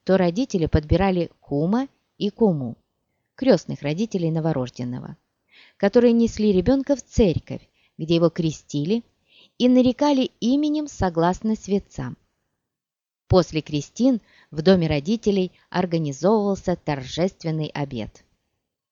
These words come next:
Собственно, квалифицированное медицинское обслуживание в нашем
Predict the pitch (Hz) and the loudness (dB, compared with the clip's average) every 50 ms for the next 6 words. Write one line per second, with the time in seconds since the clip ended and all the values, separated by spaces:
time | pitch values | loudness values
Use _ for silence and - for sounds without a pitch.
0 | _ _ _ _ _ _ - - - 311 311 - - - 262 277 262 269 247 - | _ _ _ _ _ _ -6 0 0 0 0 0 -6 -2 0 2 2 2 0 -2
1 | _ - 220 247 262 262 254 - 269 269 - - - 190 165 151 139 139 139 139 | _ 0 2 2 2 2 0 0 -2 -4 -2 -2 -2 -2 0 -2 -2 -2 -2 -2
2 | 139 139 139 156 175 185 226 226 - 254 247 226 - - 220 214 208 - - 208 | -2 -2 0 -2 0 0 -2 -2 0 -2 -2 -2 -2 -2 -2 -2 -2 -4 -6 -6
3 | 196 180 156 143 147 139 143 143 143 143 156 196 202 208 - 208 196 185 | -6 -6 -4 -6 -6 -4 -4 -4 -4 -4 -2 -4 -4 -2 -2 -4 -4 -6